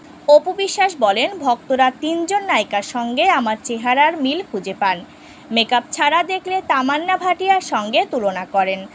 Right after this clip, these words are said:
আবার শুকিয়ে গেলে কিয়ারা আদভানি মনে হয়।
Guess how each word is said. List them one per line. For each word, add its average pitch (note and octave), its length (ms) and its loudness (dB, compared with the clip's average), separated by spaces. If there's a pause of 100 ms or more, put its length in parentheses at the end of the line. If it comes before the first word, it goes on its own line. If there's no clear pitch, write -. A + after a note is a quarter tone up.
(260)
আবার C4+ 340 4
শুকিয়ে F4+ 500 -4
গেলে C4+ 440 2
কিয়ারা D4+ 400 4
আদভানি C#4+ 540 -2
মনে G3+ 260 -4
হয়। F#3+ 280 0